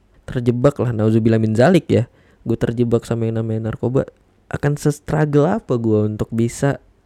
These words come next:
ngobatin diri gue dari kecanduan. Pasti butuh waktu, pasti butuh tenaga, biaya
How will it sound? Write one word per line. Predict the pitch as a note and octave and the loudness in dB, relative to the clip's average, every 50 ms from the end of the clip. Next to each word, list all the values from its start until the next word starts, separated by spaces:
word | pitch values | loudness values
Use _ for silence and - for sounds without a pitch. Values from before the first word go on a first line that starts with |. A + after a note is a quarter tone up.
| _ _ | _ _
ngobatin | - C3+ C3 B2 B2 A#2+ A#2+ - D3 C#3+ | -6 -2 -2 0 0 0 0 -2 -2 -2
diri | C3 B2+ B2 A#2 A2+ | 0 -2 -2 -2 -2
gue | B2+ | -2
dari | C3 B2 A#2+ A2+ | -2 -2 -2 -2
kecanduan. | - A2 - A2 A2+ A#2 A#2+ A#2+ A2+ G#2 A2 B2 _ _ _ _ _ _ _ _ | -4 -4 -8 -8 -6 -4 -4 -4 -4 -4 -6 -10 _ _ _ _ _ _ _ _
Pasti | - D3 D3 - G#3 | -6 -6 -2 0 0
butuh | E3 C#3+ C#3 - C3 | 0 0 0 0 0
waktu, | B2+ B2 A#2+ - _ - - - - - - | 0 -2 -2 -4 _ -6 -6 -4 -6 -6 -8
pasti | - C#3 C3+ - - | -6 -6 -4 -2 -2
butuh | D3 C#3 B2+ - C3+ | -2 -2 0 0 -2
tenaga, | C3 B2+ A#2 A#2 A#2 A#2+ A#2 A#2 - - - | -2 -2 -2 -4 -2 -2 -2 -2 -4 -4 -6
biaya | A#2+ B2+ B2 A#2+ B2 A#2 A#2 A#2+ A#2 A#2 A2+ - | -2 0 2 4 4 4 2 2 2 0 -2 -4